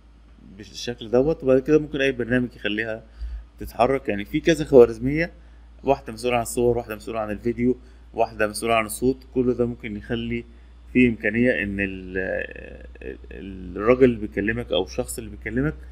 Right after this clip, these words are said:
ما يكونش إنسان، وأنت تقعد تتكلم معاه وتطلب منه وتتناقش معاه، وفي الآخر أنت تقفل وما اكتشفتش إن ده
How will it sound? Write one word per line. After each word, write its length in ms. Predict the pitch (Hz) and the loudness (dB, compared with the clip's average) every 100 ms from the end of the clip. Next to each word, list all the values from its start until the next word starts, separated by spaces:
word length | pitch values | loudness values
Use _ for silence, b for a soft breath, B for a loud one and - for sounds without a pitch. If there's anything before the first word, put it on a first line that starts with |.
| b b b - | b b b -10
ما 80 | |
يكونش 300 | 104 131 135 | -2 0 2
إنسان، 300 | 131 117 135 | -2 4 4
وأنت 260 | 139 139 127 | 4 -4 -6
تقعد 260 | 127 135 131 | 0 0 0
تتكلم 380 | 120 127 123 | 2 2 4
معاه 140 | 120 117 | 0 -4
وتطلب 360 | 117 131 123 | -4 -2 -2
منه 280 | 110 120 117 | 0 -2 -2
وتتناقش 480 | 107 - - 127 131 | -4 -6 0 0 0
معاه، 260 | 123 151 - b b b b | 0 2 0 b b b b
وفي 220 | 110 - | -10 -2
الآخر 580 | 117 - 156 - 160 151 | 2 6 6 6 2 2
أنت 120 | 143 135 | -6 -4
تقفل 420 | - 156 165 147 | 2 2 4 0
وما 120 | 120 | -2
اكتشفتش 600 | - - 147 - 135 - | -8 -6 -6 -2 -4 -4
إن 220 | 104 104 | -8 -4
ده 220 | 113 135 | 2 2